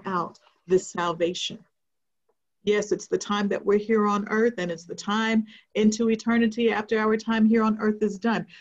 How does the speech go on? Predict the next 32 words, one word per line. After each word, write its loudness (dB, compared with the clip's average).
But -2
you -4
know 2
what? 2
I, 0
I, 2
I've -4
heard 0
stories 2
of -18
people 2
who 2
have 2
gone 2
to -2
heaven, -4
and -2
in 4
heaven 4
there's 2
this -2
room 0
full 0
of 0
packages -2
or -2
boxes -4
or 0
body 0
parts -4
or -2
whatever. 0